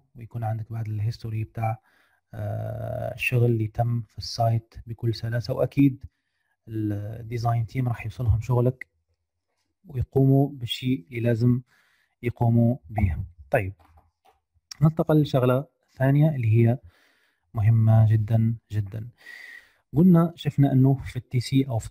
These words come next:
Trimble Connect عنا ما يسمى بال، أم، بتريمبل كونكت ويب براوزر، عنا ديسكتوب، عنا ال Revit plugin، عنا الموبايل ابلكيشن، وعنا شغلة ثانية اللي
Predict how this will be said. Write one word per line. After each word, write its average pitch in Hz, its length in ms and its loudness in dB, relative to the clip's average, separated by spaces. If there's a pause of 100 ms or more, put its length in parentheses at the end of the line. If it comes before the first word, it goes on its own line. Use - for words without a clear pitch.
Trimble 110 200 0
Connect 110 420 0
عنا 110 180 4
ما 110 100 6
يسمى 107 400 4
بال، 101 520 0
أم، 104 720 -8 (760)
بتريمبل 113 460 4
كونكت 110 380 4
ويب 110 160 0
براوزر، 147 560 4
عنا 101 200 -4
ديسكتوب، 131 680 -2 (340)
عنا 104 720 -6
ال 107 360 -10
Revit 117 520 0
plugin، 131 720 0
عنا 110 200 -8
الموبايل 113 400 -2
ابلكيشن، 143 680 -4
وعنا 160 300 2
شغلة 139 280 2
ثانية 135 340 0
اللي 117 120 -2